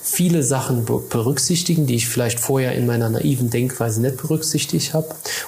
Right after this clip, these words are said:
oder in, <laughs> ich sag mal, in meiner unkonventionellen Weise Probleme anzugehen, ne, wo man gesagt hat, eigentlich, ich sag jetzt mal, die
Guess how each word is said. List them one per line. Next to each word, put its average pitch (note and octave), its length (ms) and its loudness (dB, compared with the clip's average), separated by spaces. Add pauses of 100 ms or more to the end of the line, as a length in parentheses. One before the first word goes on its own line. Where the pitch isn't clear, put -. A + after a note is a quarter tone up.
oder A#2+ 240 0
in, A#2 420 0
<laughs> - 560 -2
ich - 80 -2
sag B2 140 2
mal, B2 120 2
in A#2 60 2
meiner A#2+ 200 2
unkonventionellen C3 1040 2
Weise B2+ 300 0
Probleme C3 520 0
anzugehen, D#3 760 2 (240)
ne, C#3 320 2
wo B2+ 120 2
man A#2+ 140 2
gesagt B2 220 0
hat, - 80 -2
eigentlich, A2 180 2 (1120)
ich - 100 -4
sag A2+ 200 -2
jetzt - 120 -2
mal, A#2 120 0 (180)
die D3+ 220 2